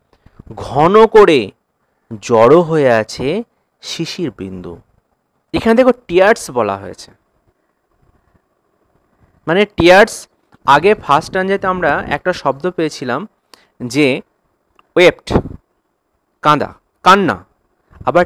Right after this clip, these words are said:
টিয়ার্স, অশ্রু। তাহলে এই জিনিসটা পরিষ্কার হয়ে যাচ্ছে আমাদের কাছে, কবির জীবনের যে দুঃখ ছিল সেই দুঃখগুলো তিনি কি করেছেন? ঝরিয়ে দিয়েছেন।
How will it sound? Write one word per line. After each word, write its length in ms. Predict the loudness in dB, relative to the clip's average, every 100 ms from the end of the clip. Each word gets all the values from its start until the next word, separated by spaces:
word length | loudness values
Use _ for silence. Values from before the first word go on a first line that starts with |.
| -2
টিয়ার্স, 420 | -2 -2 -2 -10 -6
অশ্রু। 420 | -6 -6 -10 -16 -18 -20 _ _ _ _ _ _ _ _ _ _ _ 2
তাহলে 540 | 4 6 6 6 2 -6 _ _ _ -20 -20 -20 -20 -20 -12 -2
এই 140 | 0
জিনিসটা 400 | 0 -2 2 0
পরিষ্কার 560 | 2 2 0 2 4 4
হয়ে 140 | 4
যাচ্ছে 300 | 4 2 -2
আমাদের 320 | -4 -2 -2
কাছে, 460 | -2 -6 -4 -4 -4 _ _ _ -6
কবির 420 | -4 -2 -4 -4
জীবনের 640 | -8 -8 -4 -2 -2 -2
যে 180 | -2 -2
দুঃখ 460 | -2 -8 _ -2
ছিল 380 | -2 -4 -4 4 6 6 0 -12 _ _ _ -20
সেই 280 | -12 -10 -10
দুঃখগুলো 720 | -14 -18 _ -12 -6 -2 -4
তিনি 260 | -6 -12
কি 140 | -12 -12
করেছেন? 500 | -6 -6 -4 -6 -6
ঝরিয়ে 480 | -8 -8 -6 -4 -4
দিয়েছেন। 460 | -6 -10 -12 -20